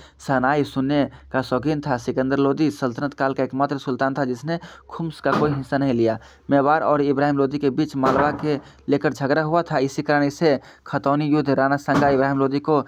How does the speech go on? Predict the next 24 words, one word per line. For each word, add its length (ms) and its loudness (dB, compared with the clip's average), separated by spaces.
हराया। 320 2
इस 280 -4
युद्ध 200 0
में 80 2
राणा 200 0
संगा 280 -4
के 100 -4
हाथ 220 -2
कट 140 -2
गया। 300 -2
आगे 200 0
सल्तनत 460 -2
काल 240 -2
का 240 -2
राज्य 220 0
व्यवस्था 400 0
हम 140 -6
लोग 220 -2
कुछ 220 -4
देख 280 -6
लेते 240 -10
हैं। 180 -12
तो 80 0
देखिए, 360 -4